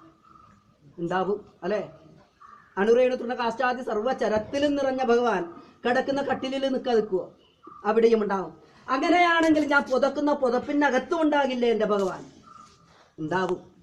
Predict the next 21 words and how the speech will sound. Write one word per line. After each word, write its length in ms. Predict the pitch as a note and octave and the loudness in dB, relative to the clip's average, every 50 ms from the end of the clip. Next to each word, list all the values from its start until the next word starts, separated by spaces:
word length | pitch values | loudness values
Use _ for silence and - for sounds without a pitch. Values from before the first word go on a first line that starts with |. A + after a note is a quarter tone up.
| - - - - - _ _ _ _ _ _ _ _ _ _ _ | -20 -20 -20 -20 -20 _ _ _ _ _ _ _ _ _ _ _
കുബുദ്ധിയുള്ള 480 | - G3 F#3 G#3 E3 G3+ A3+ A#3 A#3 A#3+ | -2 -2 -2 -2 -4 -2 -2 0 0 -2
കുട്ടിയുടെ 440 | A#3 - G#3+ - - A3+ A#3 A#3 B3 | -2 -6 -8 -8 -6 -4 -2 -2 -2
ചോദ്യം 440 | A#3+ B3+ A#3+ G#3+ A3 A3 B3 B3 A#3 | -2 -2 -2 0 0 0 -2 -2 -2
വീണ്ടും, 400 | G#3 G#3 A#3 A#3 C4 A3 F#3+ - - - - - - - _ _ - - - - - _ - - - - - _ _ _ - | -4 -2 0 2 2 0 0 -4 -8 -16 -20 -20 -20 -20 _ _ -20 -20 -20 -20 -20 _ -20 -20 -20 -20 -20 _ _ _ 0
"എന്നാൽ 380 | A#3+ C#4+ D#4 E4+ F4+ F#4 F4+ | 2 4 6 6 8 6 6
ഞാൻ 240 | E4+ E4 D#4+ E4 E4 | 6 4 2 2 2
ആ 120 | E4 D#4+ D#4+ | 2 2 2
ഭഗവാനെ 500 | C#4+ A#3 C#4 D4+ D4+ D4+ D4+ D4 D4 C#4 | 4 4 6 6 6 4 4 4 4 2
കെട്ടിപ്പിടിച്ച് 720 | C#4+ C#4+ C4 B3+ - D4+ D#4 D#4 D#4 D4 C#4+ G#3 - D4 | 4 2 2 2 0 -2 -4 -2 -2 -2 -2 0 0 0
അല്പനേരം 560 | B3+ B3 A3 - D4 D4 D4 C#4+ C#4+ C#4 C4 | 0 0 0 0 2 2 4 2 2 0 0
കിടന്നുറങ്ങിക്കോട്ടെ" 880 | C#4 C#4 A#3+ B3 C4 C#4 C4+ B3 B3 B3+ C#4 C4+ - C4+ B3 A3 A#3+ | 0 0 0 0 0 0 -2 -2 0 -2 -2 -2 0 -2 -2 0 0
എന്ന്. 260 | A3+ A3 G#3 F#3+ E3+ D#3 - - - - - _ _ _ _ _ _ _ _ _ _ _ - - - - - - - _ _ - - - - D#3 | 0 0 0 0 -2 -4 -6 -12 -18 -20 -20 _ _ _ _ _ _ _ _ _ _ _ -20 -20 -20 -20 -20 -20 -20 _ _ -20 -20 -20 -8 -4
ഭഗവാന്റേതായ 800 | F3+ G3 A3 A3+ A#3+ A#3+ A#3 A#3+ A#3+ B3 B3 B3 B3 B3+ B3 B3 B3 | -2 -2 0 0 -2 -2 -4 -4 -2 -2 0 0 2 2 2 2 2
ദർശനം 380 | B3 G#3 F#3 - B3+ B3 B3+ B3 | 0 0 0 0 -2 -2 -2 -4
കിട്ടുവോ? 260 | B3+ - - B3+ A#3+ | -6 -4 -2 0 0
ഭാഗ്യം 380 | A3 G3+ G#3 A3 G#3+ B3 C4 C4 | 0 0 0 0 -2 -2 -4 -4
കിട്ടുവോ? 440 | B3 - - C4+ B3+ G#3 - - - - - - - _ _ _ _ _ _ - | -6 -6 -4 -2 -2 -2 -4 -6 -12 -20 -20 -20 -20 _ _ _ _ _ _ -2
ഭഗവാനെ 520 | F#3+ A3 A#3+ C4 C4+ C#4 C#4 C#4+ D4 D4 | -2 0 2 2 2 4 4 4 4 2
കിട്ടണമെങ്കിൽ 580 | D4 D4 D4 D4 C#4+ C#4 D4 D4 D4 D4 D4+ D4 | 2 0 0 -2 0 0 0 0 0 0 0 0
തറവാട് 500 | - C#4 - C4+ C#4 D4 D4 D4 D4+ D4+ | 0 0 2 2 4 4 4 4 4 4
മുറ്റത്തെങ്കിൽ 600 | D4+ D4+ - - D4 D4 - D4+ D4 D4 D#4 C#4+ | 2 2 2 2 2 2 2 0 0 2 2 2